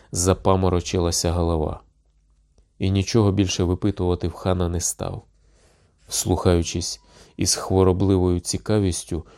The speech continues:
у розповідь худого фу-, фуфайці.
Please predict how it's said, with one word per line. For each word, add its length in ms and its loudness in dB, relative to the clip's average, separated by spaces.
у 160 0
розповідь 720 0
худого 560 2
фу-, 220 -6
фуфайці. 1000 -6